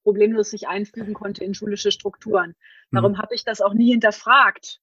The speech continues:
Speaker 1: bis ich dann später Lehrer wurde. Da, ähm, bekommt man ja nochmal einen ganz anderen Blickwinkel auf die Dinge. Auch wenn man meint, weil jeder Schüler war, könnte er sich ein Urteil über den Lehrberuf bilden.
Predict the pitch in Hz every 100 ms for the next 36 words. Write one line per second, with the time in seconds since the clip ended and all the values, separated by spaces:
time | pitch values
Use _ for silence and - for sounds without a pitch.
0 | _ - 220 233 - 233 233 226 226 220
1 | 220 233 208 185 185 180 170 - - -
2 | _ 190 202 202 175 196 196 196 190 196
3 | 220 202 208 202 202 202 202 208 190 214
4 | 202 214 - 185 185 170 - 180 175 175
5 | 165 185 208 208 196 196 202 220 214 _
6 | _ _ - 190 202 214 208 - 240 240
7 | 208 226 226 226 226 208 208 208 208 214
8 | 247 214 208 202 196 226 226 247 - 247
9 | 262 254 285